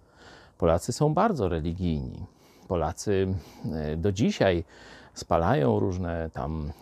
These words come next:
kadzidła, lampki, wianki, kwiatki przy przydrożnych kapliczkach, w kościołach i tak dalej. A czy zabijają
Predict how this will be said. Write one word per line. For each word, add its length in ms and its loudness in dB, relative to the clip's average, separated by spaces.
kadzidła, 540 0
lampki, 600 0
wianki, 520 0
kwiatki 580 0
przy 260 -8
przydrożnych 680 -2
kapliczkach, 640 -2
w 60 -20
kościołach 600 0
i 60 -2
tak 240 -2
dalej. 360 -6
A 320 0
czy 160 -2
zabijają 960 2